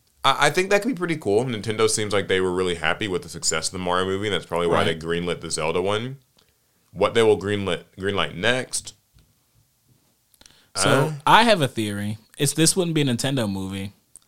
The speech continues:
Speaker 2: I think a Kingdom Hearts trilogy could
Speaker 1: Oh,
Speaker 2: end all of
Speaker 1: wow.
Speaker 2: this.
Speaker 1: But how long would that take to come out? Like, twenty
Speaker 2: No
Speaker 1: years?
Speaker 2: idea.
Speaker 1: Don't those games take forever?
Speaker 2: No, no idea. I don't know how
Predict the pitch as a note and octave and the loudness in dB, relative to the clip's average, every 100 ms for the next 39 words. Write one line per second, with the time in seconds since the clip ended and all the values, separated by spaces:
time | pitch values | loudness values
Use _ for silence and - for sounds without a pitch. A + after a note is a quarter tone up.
0 | - - - _ _ _ - D#3+ F3+ F3+ | -20 -20 -20 _ _ _ 2 2 2 0
1 | E3+ B2+ A#2 - E3+ E3+ D3+ A#2+ A#2 - | 0 -2 -2 -2 0 2 0 0 0 2
2 | - - - _ _ _ _ _ - - | 2 2 0 _ _ _ _ _ -4 0
3 | A#2 G#2+ F2+ D#2+ D2+ - _ _ - G2+ | 0 0 -4 -6 -8 -12 _ _ -6 4
4 | A#2 B2 A2 C3 A#2+ E2+ E2+ E2 D#2+ F2+ | 6 6 4 4 4 4 2 -2 -4 -4
5 | - - _ _ _ _ _ - G2+ G2+ | -4 -4 _ _ _ _ _ -12 -4 0
6 | A#2+ B2+ B2 F#2 F2+ A2+ G2+ D2+ D2+ D#2 | 4 4 2 -2 -4 -4 -4 -10 -8 -10
7 | D2+ D2+ D#2+ - G2 G3+ A3+ A3+ A#3 E3+ | -6 -6 -8 -4 4 6 8 8 8 6
8 | A#2 B2+ G#2+ A2 A#2 - A2 - - A2+ | 6 4 4 4 4 4 2 2 -4 -2
9 | A2+ A#2+ D3+ F#3 D#3 E3 G#3 G3 F3+ D3+ | 4 6 6 4 4 8 10 10 8 4
10 | A#2 - C#3+ F3+ G3 F3+ E3+ E3 D3+ - | 0 2 4 6 6 8 8 8 4 0
11 | - D3+ D#3 E3 E3 E3+ F3 | 6 8 10 8 8 4 2